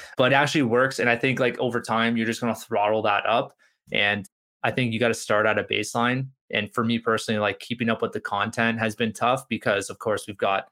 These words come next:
you and I have all this other stuff going on with Leadvine, and there's just all these things we're building. So I think you gotta start at that baseline and then gradually move that up, and you're gonna get more proficient and stuff. Like, when I first started with the social stuff, if you go back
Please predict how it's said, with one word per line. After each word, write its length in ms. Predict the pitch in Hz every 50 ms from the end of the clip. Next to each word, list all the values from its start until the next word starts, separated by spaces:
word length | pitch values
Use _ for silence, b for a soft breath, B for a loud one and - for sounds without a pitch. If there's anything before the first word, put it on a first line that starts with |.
| b b b
you 160 | - 110 110
and 100 | 104 104
I 120 | 101 104
have 180 | 104 107 104 101
all 120 | 107 104
this 160 | 101 101 - 120
other 160 | 123 135 127
stuff 260 | 131 - 113 104 -
going 200 | - 110 107 104
on 200 | 101 101 101 98
with 80 | 127 170
Leadvine, 580 | 175 160 135 127 113 104 101 98 98 95 101
and 120 | 104 107 113
there's 140 | 120 117
just 140 | 120 120 -
all 160 | - 127 120
these 180 | 117 120 113 -
things 180 | - 110 104 95
we're 100 | 104 101
building. 440 | - 135 135 131 117 117 110 107
So 180 | 101 - - 113
I 80 | 107 101
think 240 | - 127 123 110
you 80 | 113 110
gotta 140 | 117 113 107
start 240 | - - 113 110 110
at 80 | -
that 180 | 101 95 98 -
baseline 540 | 107 104 113 - - 101 104 101 98 98 98
and 100 | 104 104
then 120 | 104 101
gradually 880 | 101 - 104 104 101 104 107 113 113 104 110 110 104 107 104 104 95 - B B B B B - 113
move 320 | 113 107 113 113 113 107
that 220 | 110 107 101 101 107
up, 240 | 107 107 104 -
and 140 | - 101 107
you're 120 | 110 113 120
gonna 200 | 143 143 131 120
get 200 | 120 120 104 110
more 160 | 110 110 110
proficient 640 | - - 98 - - 104 101 - - 101 95 98 98
and 140 | 95 95
stuff. 380 | - - - 92 95 95 - -
Like, 200 | 101 98 98 - b b b b b b _ _
when 140 | - 117 113
I 120 | 113 117 120
first 300 | - - 120 117 - -
started 540 | - 120 113 110 110 113 110 110 107 101 - _ _ -
with 140 | - 117 117
the 60 | 117
social 380 | 113 - 175 190 190 190 156 123
stuff, 560 | 113 - - 107 98 101 101 - - - - _ _ _ - -
if 180 | 117 107 104 113
you 100 | 110 107
go 160 | 117 110 104
back 440 | 104 110 107 107 104 104 - -